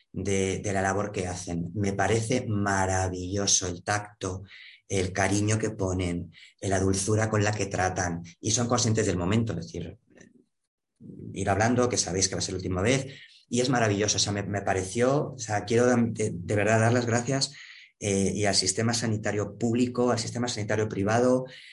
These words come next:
Eh, también es verdad que hace mucho, eh, cómo es cada paciente, ¿no? Claro, todos los pacientes son únicos, ¿no? Pero es que sé que lo he dicho y soy muy pesado, pero es que Ana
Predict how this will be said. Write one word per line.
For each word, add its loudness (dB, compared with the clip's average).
Eh, 2
también 2
es 2
verdad 4
que 0
hace -2
mucho, -2
eh, 0
cómo 2
es 0
cada -2
paciente, -2
¿no? 0
Claro, 0
todos 2
los 2
pacientes 0
son 2
únicos, -2
¿no? -2
Pero 0
es 2
que 0
sé 2
que 2
lo 6
he 6
dicho 2
y -2
soy -4
muy -6
pesado, 2
pero -2
es -2
que -4
Ana -2